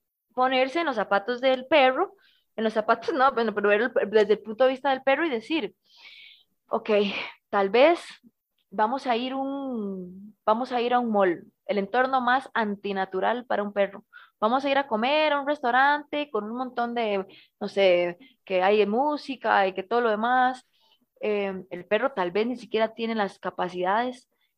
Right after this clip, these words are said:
para gestionar eso, porque tal, ni siquiera se les ha-, se-, asumo que un, un guía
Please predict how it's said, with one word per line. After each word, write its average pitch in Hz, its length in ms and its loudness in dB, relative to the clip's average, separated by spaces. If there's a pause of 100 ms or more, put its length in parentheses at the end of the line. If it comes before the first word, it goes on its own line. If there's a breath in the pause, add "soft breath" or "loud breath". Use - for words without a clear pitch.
(100)
para 185 200 -6
gestionar 185 500 -2
eso, 240 360 -6 (280)
porque - 180 -8
tal, 180 180 -6
ni 202 100 0
siquiera 202 340 -2
se 220 80 -8
les 185 100 -2
ha-, 185 160 -4
se-, - 260 -10
asumo 220 520 2
que 175 160 2
un, 214 360 -4 (180 soft breath)
un 233 200 -2
guía 233 340 0